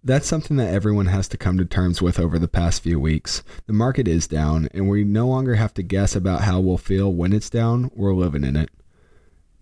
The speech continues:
That point is not lost on me. I know that my clients depend on me to be a resource for them on their journey to living the retirement of their dreams,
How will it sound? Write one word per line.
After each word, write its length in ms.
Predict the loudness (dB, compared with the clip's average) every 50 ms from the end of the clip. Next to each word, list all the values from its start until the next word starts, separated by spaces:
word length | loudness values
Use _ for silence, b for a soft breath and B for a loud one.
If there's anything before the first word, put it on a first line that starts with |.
| _ _ -2
That 220 | -2 0 0 -2
point 240 | -2 0 2 2 2
is 100 | 0 0
not 240 | 0 0 0 0 -2
lost 320 | 0 0 0 0 0 -2
on 180 | 0 0 0 2
me. 280 | 2 0 0 0 -2 -4 -8 _ _ B B B B B B
I 140 | B -2 0
know 180 | 0 2 0 0
that 120 | 0 -2
my 120 | -2 -2
clients 380 | -2 -2 -2 0 0 0 0 -2
depend 340 | -4 -2 0 0 2 2 2
on 140 | 2 2 2
me 160 | 0 0 0
to 80 | 0
be 140 | 0 0 0
a 60 | 0
resource 460 | 2 0 0 0 0 0 -2 -2 -2 -2
for 140 | -2 -2
them 240 | 0 0 0 0 0
on 120 | 0 0 0
their 120 | 0 -2
journey 380 | -2 0 0 0 2 2 0 0
to 120 | 0 -4
living 380 | -4 -2 -2 -2 0 0 2 2
the 80 | 2 0
retirement 480 | 0 0 0 0 0 2 2 2 2
of 100 | 0 0
their 120 | 0 -2 -2
dreams, 560 | 0 0 2 2 2 0 -2 -4 -8 -10